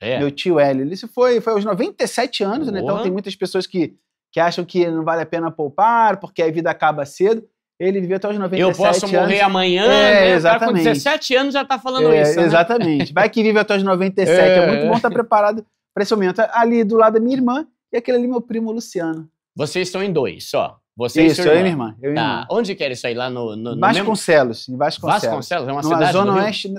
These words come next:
Speaker 2: zona, não, é um bairro de, do Rio de Janeiro.
Speaker 1: Ah.
Speaker 2: Muito próximo ali de Campo Grande, né?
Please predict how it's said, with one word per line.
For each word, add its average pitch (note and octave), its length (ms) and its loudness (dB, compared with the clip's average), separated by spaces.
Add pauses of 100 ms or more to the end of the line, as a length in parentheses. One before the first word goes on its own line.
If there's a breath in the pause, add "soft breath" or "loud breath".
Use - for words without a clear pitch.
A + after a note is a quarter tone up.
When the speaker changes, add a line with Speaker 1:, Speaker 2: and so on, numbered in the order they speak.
(140)
Speaker 2:
zona, F3+ 180 -2
não, E3 200 0
é E3 40 0
um E3 80 -2
bairro F3 400 2 (440)
de, F#3+ 420 -2
do G3+ 140 -4
Rio A3+ 100 0
de A#3 60 -4
Janeiro. D#3+ 400 -2 (180)
Speaker 1:
Ah. B2+ 200 -2
Speaker 2:
Muito F4+ 260 0
próximo B3 340 2
ali A3+ 120 -2
de G3+ 100 -8
Campo F#3+ 240 -10
Grande, C#3 320 -8
né? - 60 -20